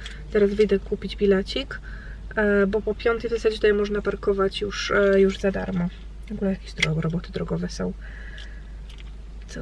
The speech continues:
tu się dzieje? Co tu się dzieje? Przez ile? Trzy dni nas nie było i już wszędzie roboty drogowe. No, muszę właśnie poszukać jeszcze, jakie paznokcie zrobić, ale na pewno będą kolor, e, takie jaśniutkie, em, takie, wiecie, a la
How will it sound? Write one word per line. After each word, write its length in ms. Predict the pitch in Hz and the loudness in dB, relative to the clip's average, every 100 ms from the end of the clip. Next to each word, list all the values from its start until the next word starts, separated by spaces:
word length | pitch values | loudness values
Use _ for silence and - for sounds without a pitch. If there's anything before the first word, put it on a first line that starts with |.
| - | -8
tu 120 | - | -6
się 200 | - 233 | -2 0
dzieje? 300 | 196 208 190 | 4 6 6
Co 140 | 190 349 | 6 8
tu 120 | 381 | 8
się 160 | 392 285 | 8 8
dzieje? 360 | 311 277 240 | 4 6 4
Przez 340 | - 254 - 233 | 4 0 0 4
ile? 280 | 240 214 | 8 8
Trzy 280 | 214 - 262 | 8 2 0
dni 160 | 220 226 | 0 2
nas 180 | 214 214 | 2 2
nie 120 | 208 | 4
było 340 | 202 190 180 | 6 6 4
i 100 | 175 | 2
już 360 | 180 180 - - - - - - - - - - - - | 2 0 -2 -8 -10 -14 -14 -14 -12 -12 -12 -12 -12 -10
wszędzie 280 | - 214 220 | -2 2 4
roboty 320 | 220 202 - | 2 0 -4
drogowe. 400 | - 175 170 175 170 - - - - - | -4 -2 0 -2 -4 -8 -12 -12 -12 -2
No, 260 | 208 202 196 | 4 4 4
muszę 340 | 208 214 233 | 2 2 4
właśnie 240 | 220 214 | 4 2
poszukać 360 | 214 220 220 208 | -4 0 4 6
jeszcze, 260 | 208 - 214 | 4 6 6
jakie 240 | 254 202 | 6 2
paznokcie 480 | 208 214 208 - 214 | 2 0 0 4 6
zrobić, 280 | 208 208 233 | 6 4 6
ale 120 | 220 | 6
na 120 | 220 | 6
pewno 240 | 226 226 | 2 2
będą 260 | 220 214 208 | 2 4 4
kolor, 380 | 208 202 202 - | 6 6 6 4
e, 180 | 208 202 | 4 4
takie 200 | 196 214 | 2 2
jaśniutkie, 640 | 208 - 214 - 208 202 - - - - - | 2 2 -2 0 2 2 0 -8 -6 -6 -4
em, 800 | - 294 415 415 208 208 202 208 202 - - - 190 | 4 8 10 10 8 8 6 2 0 -4 -4 -2 -2
takie, 240 | - - 196 | -2 2 4
wiecie, 240 | 190 - | 4 4
a 40 | |
la 220 | 196 196 | 4 4